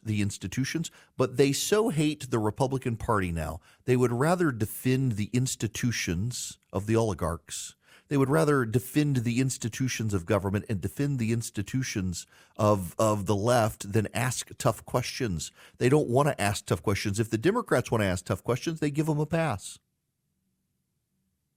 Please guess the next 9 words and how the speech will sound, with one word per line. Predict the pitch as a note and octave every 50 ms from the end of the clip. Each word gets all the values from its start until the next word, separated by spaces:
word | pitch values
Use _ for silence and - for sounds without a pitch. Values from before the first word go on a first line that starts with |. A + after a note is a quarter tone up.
| _ _ - - - _ -
That's | E3 F3 - -
the | - - C#3+
most | B2+ B2 C3 D3 E3 F#3 D#3+ - -
interesting | D#3 C#3+ - - B2+ A#2 - - A2+ A2 G#2+
thing | - C#3 B2 F#2+ F2 F2+ F#2+ - _ _ _ _ _ _ _ _
in | - A#2 A2+
all | A#2+ B2+ B2 A#2 G#2
of | F2+ F2
this. | E2+ D#2+ D#2+ - - - -